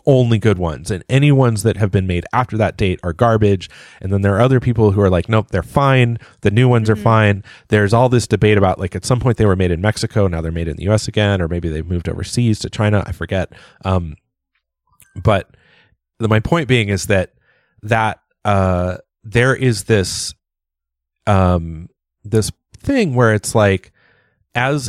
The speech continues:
Speaker 1: our country has moved, or as, as sort of the world has moved forward into the future and manufacturing processes have gotten cheaper, or there's more incentive to cheapen the products, there is that problem where it's like a little bit of the,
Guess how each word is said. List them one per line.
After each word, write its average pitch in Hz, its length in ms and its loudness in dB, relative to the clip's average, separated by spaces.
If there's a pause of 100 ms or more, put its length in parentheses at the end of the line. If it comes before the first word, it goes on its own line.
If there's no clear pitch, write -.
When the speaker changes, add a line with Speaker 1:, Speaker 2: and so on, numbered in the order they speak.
Speaker 1:
our 110 420 4
country 117 520 0
has 92 300 0
moved, 101 560 2
or 101 180 0
as, 117 260 0
as 113 220 2
sort 107 220 2
of 92 300 -2
the 101 180 0
world 98 500 2
has 101 200 4
moved 98 180 0
forward 107 280 2
into 92 160 -4
the 87 100 -4
future 113 420 2
and 90 240 -4
manufacturing 92 640 -4
processes 82 580 -8
have 87 160 -8
gotten - 260 -8
cheaper, 107 460 -2
or 85 320 -4 (880)
there's 95 220 -8
more 92 120 -8
incentive 87 640 -6 (400)
to 98 300 0
cheapen 90 540 -6
the 82 60 -6
products, 98 560 -2 (1400)
there 139 180 2
is 240 80 0
that 220 240 0
problem 127 380 2
where 95 100 0
it's 87 160 -4
like 92 180 0
a 107 60 0
little 104 220 0
bit 113 160 2
of 98 140 0
the, 90 360 -2